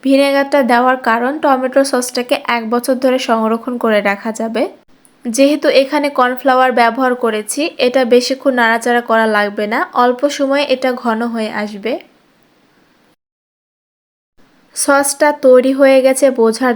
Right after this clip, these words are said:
জন্য অল্প একটু সস আমি একটা প্লেটের ওপরে দিয়ে দিচ্ছি। এরকম করে যখন মিলিয়ে দিচ্ছি, তখন আলাদা করে কোনো রকম পানি দেখা যাচ্ছে না, তার মানে এটা হয়ে গেছে।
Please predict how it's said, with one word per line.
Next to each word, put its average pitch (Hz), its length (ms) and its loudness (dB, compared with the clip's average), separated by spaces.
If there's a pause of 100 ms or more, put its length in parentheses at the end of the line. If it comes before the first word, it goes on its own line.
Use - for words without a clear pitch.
জন্য 214 180 -4 (240)
অল্প 220 160 0 (140)
একটু 247 180 -6 (160)
সস 247 240 0 (180)
আমি 233 220 -4
একটা 240 140 -6 (100)
প্লেটের 226 400 0
ওপরে 220 320 -4
দিয়ে 196 200 -2
দিচ্ছি। 190 360 -6 (1500)
এরকম 277 400 4 (100)
করে 285 140 4 (120)
যখন 269 240 -2 (180)
মিলিয়ে 240 400 2
দিচ্ছি, 226 300 -4 (440)
তখন 247 180 -2 (220)
আলাদা 233 360 0
করে 262 140 2 (100)
কোনো 240 140 0 (100)
রকম 240 200 -2 (120)
পানি 214 200 0 (100)
দেখা 220 240 -2
যাচ্ছে 190 280 -2
না, 233 80 -2 (120)
তার 233 220 2
মানে 226 240 -2
এটা 240 220 -2
হয়ে 208 240 0
গেছে। 175 260 -4